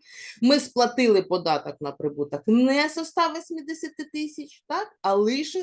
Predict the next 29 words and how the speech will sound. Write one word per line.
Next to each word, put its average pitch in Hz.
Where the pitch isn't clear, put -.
з 151
десяти 143
тисяч. 139
Тобто 165
сто 208
вісімдесят 156
мінус 202
сто 175
сім, 285
е, 180
сто 185
сімдесят 180
збитків 202
минулих 131
років. -
Відповідно, 277
ми 214
з 214
вами 190
отримали 185
пільгу 202
на 240
несплачений 277
податок 254
на 247
прибуток 247
сто -
сімдесят 170
тисяч 160